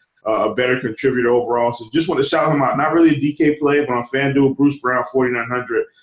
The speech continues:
Uh, one of my favorites on the day. Uh, Derrick Rose continues to produce. You have to pay for him. I don't think I wanna pay that price. I know he's got forty point upside. Uh, I'll just let him sit there on the shelf. So,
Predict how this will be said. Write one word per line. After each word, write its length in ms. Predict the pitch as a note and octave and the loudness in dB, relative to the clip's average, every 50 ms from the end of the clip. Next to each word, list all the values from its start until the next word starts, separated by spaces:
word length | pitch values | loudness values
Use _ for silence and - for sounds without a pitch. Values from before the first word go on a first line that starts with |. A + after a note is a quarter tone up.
| _ _ _ _ | _ _ _ _
Uh, 140 | - A#2+ A#2 | -2 0 2
one 160 | A2+ C3 C#3 | 2 2 2
of 60 | C3+ C3 | 2 2
my 140 | B2+ B2 B2 | 2 0 -2
favorites 460 | - - C3+ C3+ C3 A#2+ G#2 - - | 0 0 2 2 2 0 -2 -4 -4
on 220 | B2 B2 A#2+ A#2+ A2 | -4 -4 -4 -6 -8
the 80 | G#2+ | -10
day. 400 | G2 - B2+ B2+ B2+ B2 B2 B2 B2 _ _ _ _ _ _ _ | -4 -2 0 2 2 2 0 0 -4 _ _ _ _ _ _ _
Uh, 140 | A#2+ A#2 A2+ | -4 -4 0
Derrick 320 | A2+ C#3 C#3+ D3+ C#3+ B2+ C3 | 2 2 2 2 2 2 2
Rose 260 | C#3 C#3+ C#3+ D3 - | 2 4 2 2 0
continues 460 | - B2+ - - C#3+ C3+ C3+ C#3 C3+ | -6 -8 -4 -2 0 0 0 -2 -4
to 80 | - C#3 C#3 | -8 -8 -6
produce. 520 | B2 A#2 - C#3 C#3 C#3 C#3+ C#3 - - | -8 -6 0 2 4 4 4 2 0 -4
You 80 | B2+ C3 | -4 -4
have 140 | C#3 D3 C#3+ | -2 -2 -4
to 40 | C3+ | -6
pay 240 | C3+ - C#3+ C#3+ D3 | -2 0 0 0 0
for 300 | C#3+ C#3 C3+ C3+ C3 C3+ | 0 -2 -2 -2 0 0
him. 100 | B2+ B2 | 0 0
I 80 | A#2+ B2+ | 0 0
don't 140 | C3+ C#3 | -2 -2
think 180 | - C#3+ C3+ C3+ | -2 -4 -2 -2
I 40 | B2+ | -2
wanna 180 | B2+ B2+ A#2+ - - | -2 -2 -4 -4 -2
pay 80 | C#3+ C3+ C3 | 0 2 2
that 160 | B2+ A#2+ - | 2 0 -2
price. 520 | - C3+ B2+ B2+ B2+ B2+ B2+ - - - _ _ _ _ _ _ | -4 -2 0 2 2 0 0 -4 -10 -18 _ _ _ _ _ _
I 60 | G#2+ A#2 | -6 0
know 120 | C3 C#3 | 2 2
he's 100 | D3 C#3+ | 2 2
got 240 | C#3+ D3+ C3+ - - | 2 0 0 0 0
forty 280 | D#3+ D#3 D#3 D3+ D3+ | 0 2 2 0 0
point 180 | - D#3 D3 D3 | -2 -2 0 0
upside. 640 | D3 D3 - - C#3+ C#3+ C#3 C#3+ C#3 C#3 C3+ C3+ C3+ - _ _ _ _ _ _ _ | 0 -2 -2 0 2 2 4 4 4 2 0 0 -2 -8 _ _ _ _ _ _ _
Uh, 260 | G#2+ A2+ A#2 A2+ A2+ - A2+ A2+ | -2 0 0 0 0 0 0 0
I'll 180 | B2+ C3 C3 | 2 0 0
just 240 | B2+ C3 C3 C3 - | 0 -2 -4 -2 -2
let 200 | C3 C3 B2+ C3 | -2 -2 0 0
him 200 | C#3 B2+ A#2+ A#2+ | -2 -4 -4 -4
sit 400 | A#2+ - - C#3 C#3 A#2+ - - | -8 -4 -2 0 0 0 0 0
there 320 | - B2+ B2 B2 A#2 A2 A#2 | 0 0 2 2 0 0 -2
on 120 | A#2 A2+ | -4 -4
the 80 | G#2+ G#2 | -6 -8
shelf. 400 | - - C3 A#2+ G#2+ G2 - - | -4 -4 -2 -2 -2 -2 -4 -8
So, 480 | - - B2+ A#2 A#2 A2+ A2 A2 - | -6 -4 -2 0 0 0 -2 -2 -6